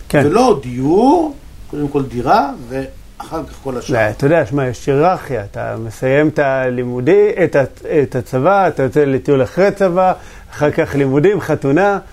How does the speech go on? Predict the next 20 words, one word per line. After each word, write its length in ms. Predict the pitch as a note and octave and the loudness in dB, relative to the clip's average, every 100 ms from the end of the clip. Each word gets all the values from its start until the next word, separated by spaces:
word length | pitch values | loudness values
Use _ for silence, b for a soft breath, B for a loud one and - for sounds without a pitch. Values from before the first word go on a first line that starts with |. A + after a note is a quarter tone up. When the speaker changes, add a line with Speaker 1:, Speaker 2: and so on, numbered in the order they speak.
| B - | B -10
Speaker 2:
כן, 140 | D#3 A#2 | -4 0
Speaker 1:
ולקנות 340 | D#3 E3+ E3+ | 0 2 2
Speaker 2:
אני 80 | F3+ | 2
Speaker 1:
דירה, 280 | A#3 A3+ C#3 - b b - | 2 0 -2 -8 b b -12
וילדים, 440 | A#2+ C#3 C#3+ D#3+ F#3 | -4 0 2 2 2
Speaker 2:
ולקנות 220 | E3 D3+ | 0 0
Speaker 1:
לא 80 | D#3 | 0
Speaker 2:
דירה, 100 | F#3+ | 0
Speaker 1:
לשכוח. 340 | - D3 A2 | 0 -2 -2
Speaker 2:
אתה 80 | B2+ | -8
מבין? 160 | C#3 E3 | -6 0
אז 240 | F#3+ D3 | 2 2
ולקנות 440 | D#3+ C3+ - F3 D3+ | -2 -4 -8 -6 -4
דירה, 180 | C#3 B2+ | -4 -4
אז 120 | B2 | -6
אני 120 | C3 | -4
לא 100 | D#3 | -2
יודע 200 | G3+ C4 | -2 -2
אם 200 | A#3+ | -4
ה-, 60 | F#3 | -4